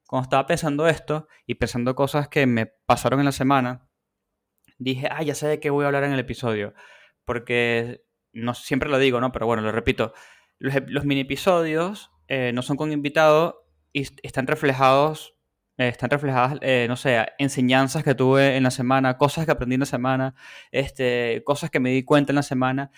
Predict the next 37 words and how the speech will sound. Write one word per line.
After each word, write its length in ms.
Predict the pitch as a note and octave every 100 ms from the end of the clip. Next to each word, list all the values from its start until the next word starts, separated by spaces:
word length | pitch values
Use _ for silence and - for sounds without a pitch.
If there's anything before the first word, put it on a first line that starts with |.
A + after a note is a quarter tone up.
| - -
y 120 | B2+
que 100 | C3
de 80 | B2+
repente 380 | B2+ - B2 C3+
digo, 320 | C#3 C#3 C#3 _ _
"Uh, 240 | D3 C#3+
esto 140 | B2+ -
está 160 | -
muy 200 | C#3 D3
bueno 300 | C#3+ C#3+ C#3
que 80 | C3+
se 160 | C3+ B2
hable", 240 | B2+ C3+
porque 360 | B2+ A2+ A2 - _ - -
la 100 | A2+
verdad 240 | A2 A2 G#2+
que 100 | A#2+
nadie 200 | B2 B2
lo 100 | A#2+
habla 340 | C3 D3 -
y 100 | -
además, 520 | A#2+ A2+ A#2+ D3 - _ _ _ _ _ _ - -
a 140 | B2
veces, 540 | C3+ D3+ - C#3+ D3
no 160 | A#2+ A2+
siempre, 720 | - D#3 D3 B2+ C3+ D3+ E3+ _ _
eh, 640 | C3 B2+ A#2+ A2+ A2+ A2 -
no 220 | A#2+ B2+
da 220 | C#3 C3
como 240 | C3+ C3 B2+
para 120 | A2+
un 60 |
episodio 420 | A#2 B2 A#2+ A2 A2
completo 480 | G#2+ G#2 G#2+ G#2+
con 140 | A#2 A2
un 80 | G#2+
invitado 720 | A2 A2 A2 G#2 A2 G#2+